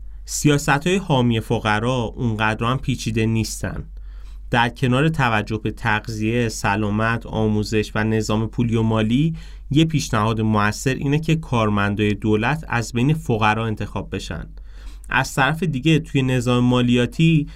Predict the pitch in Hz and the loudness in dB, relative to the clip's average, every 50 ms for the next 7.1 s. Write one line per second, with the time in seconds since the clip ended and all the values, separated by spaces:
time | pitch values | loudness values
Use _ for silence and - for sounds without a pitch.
0 | - - - - - 139 131 139 139 139 127 131 143 143 170 175 165 143 131 127 | -16 -16 -10 -2 0 2 2 2 2 0 0 0 0 2 2 2 2 2 2 2
1 | 127 131 131 131 143 156 160 156 - 151 - - 127 127 120 120 117 117 120 117 | 2 2 2 2 2 2 0 -2 -4 -4 0 2 2 2 2 2 2 2 2 0
2 | 117 - - - 135 127 120 120 120 120 120 120 123 120 120 120 120 120 - - | 0 -2 -2 0 0 2 2 2 2 0 2 0 0 0 2 2 0 0 0 0
3 | 131 127 127 123 - - 160 165 170 180 185 - - - - - - - 165 180 | 0 0 0 -2 0 2 2 2 2 2 -2 -8 -14 -14 -16 -10 -4 0 2 2
4 | 180 - 214 208 - 202 165 156 131 131 135 131 127 127 - - 139 - 135 131 | 2 2 2 0 0 0 0 2 2 2 2 0 -2 -2 0 -2 0 0 0 0
5 | 135 165 185 180 170 165 160 160 170 - 214 202 190 185 175 165 160 160 208 208 | 0 0 0 0 2 4 4 4 4 2 0 0 0 2 2 2 0 0 0 0
6 | 214 214 202 185 160 139 123 117 117 107 104 101 107 101 - - 117 - - - | 2 2 2 2 2 2 2 2 0 0 0 0 -2 -2 -2 -4 -6 -8 -10 -12
7 | - - | -14 -14